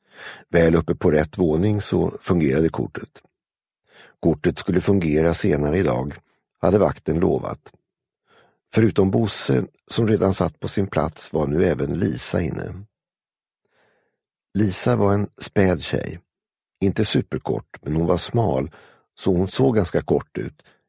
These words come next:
Inte lång och gänglig, tänkte Per. Bara smal. Kanske var det klädseln eller så var det en synvilla. Hur som helst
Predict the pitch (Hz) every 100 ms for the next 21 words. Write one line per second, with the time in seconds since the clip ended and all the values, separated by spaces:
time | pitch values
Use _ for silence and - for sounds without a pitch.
0 | _ _ 85 80 113 92 78 87 95 85
1 | 58 65 73 69 - _ - 73 69 73
2 | 65 50 - - _ _ _ _ - 82
3 | 107 104 - 78 62 - 85 - _ _
4 | _ _ _ _ _ _ _ _ 117 90
5 | 90 78 80 - 73 80 101 123 101 98
6 | 87 90 95 - 104 101 104 110 - 104
7 | 71 64 - - 87 _ _ _ _ _
8 | _ _ _ _ _ _ _ _ _ -
9 | 127 131 113 98 98 -